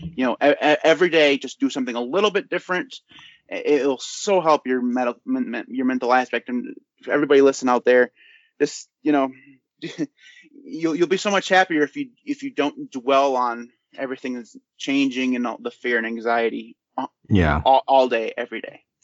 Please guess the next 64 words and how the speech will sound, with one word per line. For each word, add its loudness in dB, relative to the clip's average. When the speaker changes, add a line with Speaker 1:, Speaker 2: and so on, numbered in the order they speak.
Speaker 2:
Yeah, 6
and 2
take, 0
take 0
a 0
step 2
away 6
from -2
the 2
newscast, -4
man. -2
That 0
twenty-four 2
hour 6
Speaker 1:
Oh, 4
God, 4
Speaker 2:
news 0
Speaker 1:
yes. -10
Speaker 2:
feed, 4
that, 0
that 2
just -6
gets -4
you 2
angry 0
and 0
more 0
anxious. -6
So, -8
so -2
take 0
a 2
break 0
from -2
that -4
too. -6
Like, -6
even 4
if 0
it's -2
just -2
reading 4
a -4
book -6
or -6
whatever, -2
like, -8
Speaker 1:
Yeah. -8
Speaker 2:
<laughs> -20
it -2
doesn't 6
even 6
go 6
outside. 4
It -2
just, -6
like, -8
you -2
know, 0
just -14
step -2
away 4
from -4
the -4